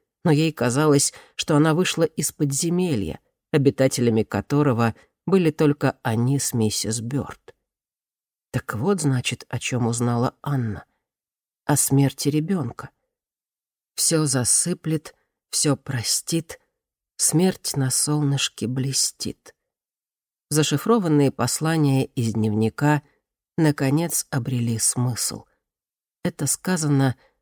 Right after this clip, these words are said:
о незаконно рожденном сыне Эдуарда Кертиса, пятилетнем мальчике, умершем в лечебнице вдали от родных. Был ли Кертис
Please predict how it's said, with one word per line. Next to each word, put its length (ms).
о 60
незаконно 600
рожденном 640
сыне 480
Эдуарда 540
Кертиса, 600
пятилетнем 580
мальчике, 720
умершем 480
в 40
лечебнице 840
вдали 500
от 180
родных. 580
Был 240
ли 160
Кертис 720